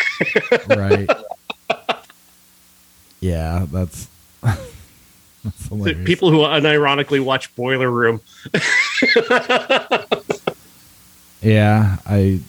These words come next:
Speaker 1: I do like that whenever I hire a sales guy, I'm like, "Here, I'll, I'll give him this and used cars with Kurt Russell." I'm like, "Don't do that,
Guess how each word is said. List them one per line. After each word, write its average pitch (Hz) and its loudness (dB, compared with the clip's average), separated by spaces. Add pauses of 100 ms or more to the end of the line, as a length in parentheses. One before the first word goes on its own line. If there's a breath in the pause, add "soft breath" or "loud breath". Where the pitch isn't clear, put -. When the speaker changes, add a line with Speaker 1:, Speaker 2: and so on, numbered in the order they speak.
(440)
Speaker 1:
I 110 2
do 104 4
like 98 4
that 76 -6
whenever 98 4
I 92 4
hire 92 4
a 90 2
sales 90 0
guy, 87 0
I'm 90 4
like, 87 4
"Here, 92 2
I'll, 78 -4
I'll 101 0
give 95 4
him 90 4
this 95 4
and 87 2
used 82 2
cars 80 2
with 82 -4
Kurt - -2
Russell." 80 -2
I'm 78 -2
like, 78 0
"Don't 85 2
do 135 6
that, 95 4